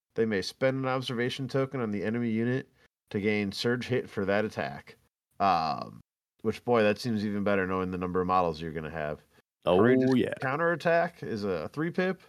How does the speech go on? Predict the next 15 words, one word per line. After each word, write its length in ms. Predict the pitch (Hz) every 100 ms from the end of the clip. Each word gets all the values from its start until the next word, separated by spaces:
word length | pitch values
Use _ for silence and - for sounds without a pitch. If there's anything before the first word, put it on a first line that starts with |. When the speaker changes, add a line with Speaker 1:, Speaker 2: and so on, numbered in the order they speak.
| _ _ _ 113
Speaker 1:
This 220 | 123 147
round, 340 | 147 139 135
Ewok 300 | 131 131 123
troopers 440 | - 151 143 147 131
with 120 | 92
a 40 |
face-up 440 | - 135 135 139 -
order 240 | 113 143
token 600 | 143 147 143 147 147 147 - _
change 260 | - 120 104
their 140 | 113
courage 340 | 110 143 127 110
value 340 | 127 123 131
to 80 | 95
dash. 600 | 78 113 165 202 -